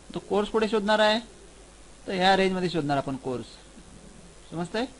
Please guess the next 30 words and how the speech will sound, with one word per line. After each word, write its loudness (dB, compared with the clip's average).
नंतर -2
ब्रॅकेट 0
क्लोज 2
करतोय. -8
आलं? 0
नंतर -4
एंटर 0
बटन 0
दाबायचं -2
फक्त. -12
दाखवतोय -6
पाच 0
नंबरला -2
कोणा -2
वेब 0
डिझायनिंग -2
आहे. -6
समजा -4
दोन 0
नंबर 0
टाकलं, 0
बघा -4
दाखवतोय -2
अमित, 0
त्याचा -4
कोर्स -2
कोणता -6
आहे? -4
डीटीपी -2
आहे. -6